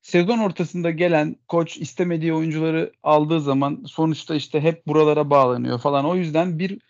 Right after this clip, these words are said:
koçla, e, sezonun başında bütün çalışmaları yapmak istiyoruz. O yüzden işte sezon öncesinde falan,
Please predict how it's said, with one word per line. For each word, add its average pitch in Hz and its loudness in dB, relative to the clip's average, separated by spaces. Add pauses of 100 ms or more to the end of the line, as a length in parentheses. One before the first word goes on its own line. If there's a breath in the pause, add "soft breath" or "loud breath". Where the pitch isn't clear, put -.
(180)
koçla, 175 0 (240)
e, 147 0
sezonun 175 -2
başında 180 0 (200)
bütün 143 0
çalışmaları 123 -2
yapmak 113 -2
istiyoruz. 156 -6
O 170 2
yüzden 175 0
işte 160 -6
sezon 165 -2
öncesinde 160 0
falan, 160 0